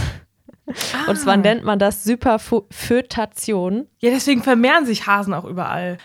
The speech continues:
Speaker 2: Alter, aus der Kleinstadt, aus der ich komme, sind überall Hasen.
Speaker 1: Echt?
Speaker 2: So, du gehst in Aldi auf dem Parkplatz, das sind Hasen.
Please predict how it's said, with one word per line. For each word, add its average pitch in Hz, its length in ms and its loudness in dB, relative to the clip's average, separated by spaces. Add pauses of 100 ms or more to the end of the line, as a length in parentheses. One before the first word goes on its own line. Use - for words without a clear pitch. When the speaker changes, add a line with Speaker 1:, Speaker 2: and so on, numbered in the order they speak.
(120)
Speaker 2:
Alter, 247 460 6 (200)
aus 233 160 2
der 233 140 4
Kleinstadt, 269 460 4
aus - 160 2
der 233 120 4
ich 220 100 0
komme, 254 300 2
sind 208 220 2 (100)
überall 220 500 8
Hasen. 160 540 2
Speaker 1:
Echt? 349 320 4
Speaker 2:
So, 220 140 4
du 208 100 4
gehst 254 300 2
in 240 80 4
Aldi 262 360 6
auf 233 120 4
dem 226 100 2
Parkplatz, - 460 2
das 196 80 -8
sind 196 160 -4
Hasen. 170 420 0